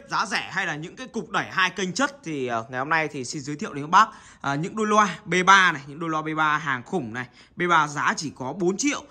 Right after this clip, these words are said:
hay những đôi loa Martin London hàng bãi xịn của Anh Quốc, giá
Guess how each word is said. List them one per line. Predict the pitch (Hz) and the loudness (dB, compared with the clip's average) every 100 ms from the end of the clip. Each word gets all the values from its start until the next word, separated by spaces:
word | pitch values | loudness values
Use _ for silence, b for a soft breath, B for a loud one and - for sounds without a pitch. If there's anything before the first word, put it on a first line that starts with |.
| b | b
hay | b 175 | b -2
những | 180 220 254 | -2 -4 0
đôi | 262 233 | 4 6
loa | 226 214 208 202 180 - | 4 6 6 6 4 -4
Martin | 180 240 285 277 269 214 | 2 2 2 0 0 0
London | 208 233 233 247 214 180 B B | 0 0 4 4 2 -4 B B
hàng | - 175 165 175 | 2 2 4 4
bãi | 233 262 | 4 2
xịn | - - - | -4 -4 -6
của | 165 | -6
Anh | 131 165 | -6 -6
Quốc, | 233 285 285 | -6 -6 -6
giá | 151 160 | -8 -8